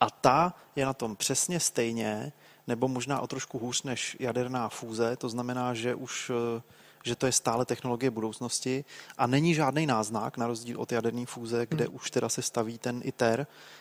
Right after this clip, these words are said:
Speaker 1: který by jako teoreticky mohl fungovat, tak, eh, neexistuje jakoby, neexistuje žádný jako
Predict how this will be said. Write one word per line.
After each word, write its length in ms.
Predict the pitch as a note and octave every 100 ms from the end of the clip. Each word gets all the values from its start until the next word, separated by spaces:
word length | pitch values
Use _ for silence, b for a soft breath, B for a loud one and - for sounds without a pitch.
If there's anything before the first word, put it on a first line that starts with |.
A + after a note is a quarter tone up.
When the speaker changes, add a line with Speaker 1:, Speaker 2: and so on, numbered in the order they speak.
| -
Speaker 1:
který 280 | - A#2+ A#2
by 140 | G#2+
jako 220 | A#2+ G#2+ C3
teoreticky 640 | A#2+ A#2+ A#2 A#2+ - C3+
mohl 240 | A#2 A2
fungovat, 680 | A#2+ B2+ A#2 A#2 A2+ B2 - b b b b b _ -
tak, 360 | B2 - -
eh, 460 | B2+ A#2+ A#2+ A#2+ - - -
neexistuje 880 | B2+ C3+ B2+ C3+ C3 C#3 - C#3+ C#3 A#2+
jakoby, 540 | A#2+ C3 C3+ C3+ C3+ - _ _ _ _ _ _ _ _ _ _ -
neexistuje 640 | C#3 C3 C3 C#3 - C#3 B2+
žádný 300 | B2 B2 C3+
jako 280 | B2 C#3+